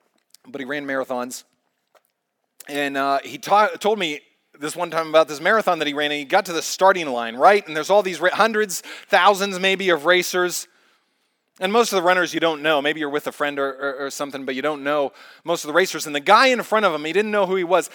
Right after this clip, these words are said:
but the guy in front of him, right before the race started, they're down to, like, thirty seconds left. And the last thing he does before the gun goes off to start the race is he pulls out his chapstick. And he puts chapstick on his lips.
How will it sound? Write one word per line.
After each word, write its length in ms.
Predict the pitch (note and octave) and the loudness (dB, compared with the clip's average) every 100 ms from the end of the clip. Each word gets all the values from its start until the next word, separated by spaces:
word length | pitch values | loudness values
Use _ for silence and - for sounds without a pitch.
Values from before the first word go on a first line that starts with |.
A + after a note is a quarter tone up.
| - - | -20 -10
but 100 | F3+ | 0
the 60 | |
guy 160 | A3 B3+ | 2 2
in 100 | A#3 | 2
front 220 | G#3 G#3+ | 0 0
of 60 | D3+ | -2
him, 140 | C#3 - _ - | -6 -14 _ -2
right 320 | D#3 B3+ A3+ | 4 4 4
before 340 | A3+ - A#3+ | 2 2 2
the 100 | G#3 | 4
race 240 | F#3 G3+ F#3 | 4 2 0
started, 580 | - G3 F#3+ D3+ G2+ - _ _ | 0 4 6 4 -4 -14 _ _
they're 140 | G3+ | 2
down 160 | A3+ A#3+ | 4 4
to, 40 | |
like, 140 | G3+ F3 | 2 0
thirty 400 | - A3+ C4 B3 | 0 2 2 0
seconds 420 | - A#3+ G#3+ G3 | 0 0 0 0
left. 300 | G3 E3+ - | 4 2 2
And 60 | D#3 | 0
the 40 | |
last 380 | E3+ A#3+ C#4 - | 4 4 4 2
thing 140 | C#4+ | 0
he 60 | C4 | 4
does 300 | B3 A3 D#3 | 8 8 4
before 380 | D#3 D#3+ A#3 A#3+ | -6 -4 0 0
the 100 | G3 | 2
gun 340 | F#3 A#3+ B3 | 4 4 4
goes 360 | A#3 A3 G#3 G#3 | 6 6 6 4
off 260 | G#3+ F#3 | 6 4
to 100 | B3 | 0
start 240 | - A3 G3+ | -2 -2 0
the 60 | |
race 220 | F#3+ F3 | -2 -2
is 60 | C#3+ | -6
he 60 | D3 | -10
pulls 220 | F#3 G#3 | -8 -4
out 80 | G3+ | -6
his 140 | F3+ | -8
chapstick. 580 | - D#3 - - F#2+ - _ _ _ _ _ _ _ _ _ _ _ - | -6 -6 -6 -12 -14 -18 _ _ _ _ _ _ _ _ _ _ _ -20
And 80 | C3 | -14
he 20 | |
puts 180 | C#3+ G3 | -10 -6
chapstick 460 | - G#3 - F3+ E3+ | -2 -2 0 -2 -2
on 60 | |
his 120 | D3+ C3+ | -2 -4
lips. 360 | A2+ - - | -6 -6 -18